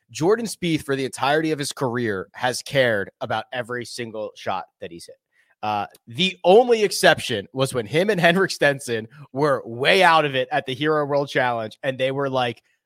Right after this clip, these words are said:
messing around together, uh, over the course of, like, the last day or two. Other than that, he has cared about every shot he has ever hit, no matter what the moment is.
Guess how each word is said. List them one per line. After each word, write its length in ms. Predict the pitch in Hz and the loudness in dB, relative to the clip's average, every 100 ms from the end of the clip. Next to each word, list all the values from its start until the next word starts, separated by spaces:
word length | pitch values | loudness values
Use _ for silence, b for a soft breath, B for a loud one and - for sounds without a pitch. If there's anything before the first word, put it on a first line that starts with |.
| - | -12
messing 380 | 127 143 - 151 | 0 0 2 -2
around 320 | 131 127 131 | 0 0 -2
together, 540 | 135 120 113 104 104 - _ _ - | -4 -4 -4 -4 -8 -14 _ _ -20
uh, 60 | 139 | -8
over 240 | 165 151 131 | -4 -4 -4
the 80 | 139 | -6
course 280 | 135 127 127 | -4 -4 -4
of, 80 | |
like, 200 | 120 120 | -4 -6
the 60 | 120 | -4
last 320 | 120 113 - _ _ _ | -4 -4 -6 _ _ _
day 220 | 123 113 | -2 -2
or 100 | 123 | -4
two. 320 | - 170 202 - B B B | 0 2 2 0 B B B
Other 280 | 156 185 233 | 6 10 10
than 140 | 208 151 | 8 2
that, 300 | 147 185 - | 4 2 0
he 160 | - 196 | 2 4
has 140 | 185 | 4
cared 200 | - 170 | 6 6
about 180 | 160 139 - | 6 4 2
every 300 | 185 185 190 | 2 0 -8
shot 360 | - 170 151 | 0 0 0
he 80 | 147 | -4
has 160 | 147 - | -6 -4
ever 280 | 143 139 131 | -6 -6 -4
hit, 260 | 139 165 | -2 -4
no 100 | 160 | -4
matter 340 | 139 131 139 139 | -6 -2 -2 -2
what 300 | 127 143 - | -2 -4 -2
the 80 | 131 | -4
moment 360 | 123 135 165 | -2 -2 -2
is. 260 | 196 240 | 0 -2